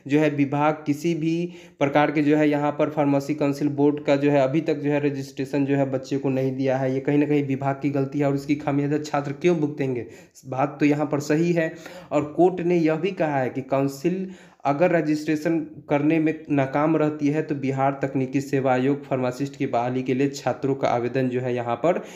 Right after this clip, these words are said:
स्वीकार करे। यानी कि जो है अगर समय, जो पाँच मई तक का जो समय दिया हुआ है, और सबसे बड़ी बात जो दो हफ्ते का यहाँ जो समय जो हाई कोर्ट दिया है कि अगर दो हफ्ते के अंदर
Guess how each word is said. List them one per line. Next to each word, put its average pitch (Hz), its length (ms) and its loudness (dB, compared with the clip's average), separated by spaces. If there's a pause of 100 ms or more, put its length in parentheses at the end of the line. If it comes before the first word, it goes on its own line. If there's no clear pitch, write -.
(180)
स्वीकार 143 520 4
करे। 135 220 0
यानी 135 320 2
कि 147 120 0
जो 143 160 0
है 147 160 2
अगर 139 280 0
समय, 143 520 0 (320)
जो 135 100 -2
पाँच 143 320 -2
मई 143 160 4
तक 143 220 -2
का 143 60 4
जो 135 140 -2
समय 139 320 2
दिया 147 240 2
हुआ 143 200 2
है, 139 60 4
और 139 100 0
सबसे 139 280 -6
बड़ी 147 180 0
बात 139 220 -2
जो 143 100 0
दो 143 200 -2
हफ्ते 147 340 -2
का 147 120 0
यहाँ 139 180 2
जो 135 140 -2
समय 135 280 0
जो 143 140 0
हाई 123 240 -2
कोर्ट 156 240 0
दिया 135 260 0
है 139 160 0
कि 139 120 -2
अगर 131 300 0
दो 139 240 2
हफ्ते 147 400 0
के 147 180 -2
अंदर 131 440 0